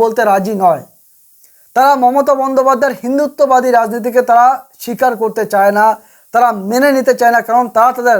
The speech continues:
রাজনৈতিকভাবে তারা দুর্বল হয়ে পড়বে। তাই হয়তো তারা মমতা বন্দ্যোপাধ্যায়ের বিরোধিতা করতে গিয়ে হয়তো, আহ, জগন্নাথ দেবের বিরোধিতা করে ফেলছেন। আমার কথা হচ্ছে মমতা বন্দ্যোপাধ্যায়ের আপনি একটা কেন হাজারো বিরোধিতা করুন, যত খুশি বিরোধিতা করুন,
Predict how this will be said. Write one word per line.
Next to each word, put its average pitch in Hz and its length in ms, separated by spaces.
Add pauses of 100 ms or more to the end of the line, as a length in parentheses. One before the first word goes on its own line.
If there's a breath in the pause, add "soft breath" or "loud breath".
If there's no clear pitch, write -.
রাজনৈতিকভাবে 240 640 (420)
তারা 233 180 (840)
দুর্বল 294 420 (100)
হয়ে 247 220
পড়বে। 240 200 (100)
তাই 285 120 (140)
হয়তো 247 280
তারা 240 200
মমতা 226 320
বন্দ্যোপাধ্যায়ের 233 540
বিরোধিতা 220 440
করতে 214 280
গিয়ে 226 200
হয়তো, 196 180 (480 soft breath)
আহ, 233 140 (200)
জগন্নাথ 247 380
দেবের 220 240
বিরোধিতা 202 400
করে 185 180
ফেলছেন। 160 240 (340 soft breath)
আমার 311 180 (100)
কথা 269 220
হচ্ছে 269 160 (100)
মমতা 247 320
বন্দ্যোপাধ্যায়ের 240 580
আপনি 240 140 (180)
একটা 247 280
কেন 247 100 (120)
হাজারো 254 280 (100)
বিরোধিতা 240 400
করুন, 190 140 (120)
যত 302 160 (140)
খুশি 285 280 (440 soft breath)
বিরোধিতা 220 520
করুন, 170 140